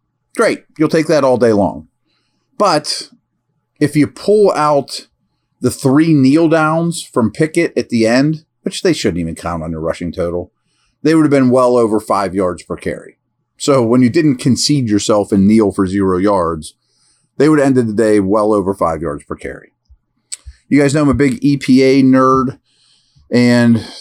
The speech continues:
the Monday Nighter hasn't happened yet. But of all quarterbacks that played in week twelve,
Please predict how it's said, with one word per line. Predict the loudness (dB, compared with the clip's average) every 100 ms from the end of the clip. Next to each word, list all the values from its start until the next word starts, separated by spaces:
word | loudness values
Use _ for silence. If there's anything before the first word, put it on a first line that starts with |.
| -2
the |
Monday | 2 4 2
Nighter | 2 2 0
hasn't | 0 -2 -2
happened | -2 0 2
yet. | 2 0 -2 -12 -8 -2
But | -2
of | -2 -4
all | 0 2 2
quarterbacks | 2 2 2 2 0 -2 -2
that | -2
played | 0 2 2 0 -4 0
in | 2
week | 4 2 -2
twelve, | 0 2 2 -2 -10